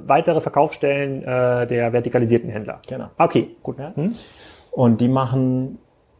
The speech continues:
Speaker 2: ja, das Hauptgeschäft findet hier von eins bis eins Komma fünf Millionen in etwa statt. Ja,
Speaker 1: Mhm.
Speaker 2: das sind so die kleineren Händler.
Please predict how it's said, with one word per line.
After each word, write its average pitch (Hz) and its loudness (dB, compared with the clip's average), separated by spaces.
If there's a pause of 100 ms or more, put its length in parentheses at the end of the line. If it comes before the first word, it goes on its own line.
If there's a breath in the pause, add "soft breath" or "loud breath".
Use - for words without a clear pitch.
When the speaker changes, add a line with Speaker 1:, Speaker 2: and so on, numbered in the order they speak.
Speaker 2:
ja, 127 2 (240)
das - -2
Hauptgeschäft - 0
findet 120 2
hier 120 4
von 107 -2
eins 120 -4
bis 117 -4
eins 120 -4
Komma 233 0
fünf 247 -2
Millionen 185 0
in 165 -6
etwa 151 -2
statt. - 0
Ja, 117 -2
Speaker 1:
Mhm. 123 -2
Speaker 2:
das 147 -2
sind 120 2
so 113 -4
die 107 0
kleineren 131 0
Händler. 127 2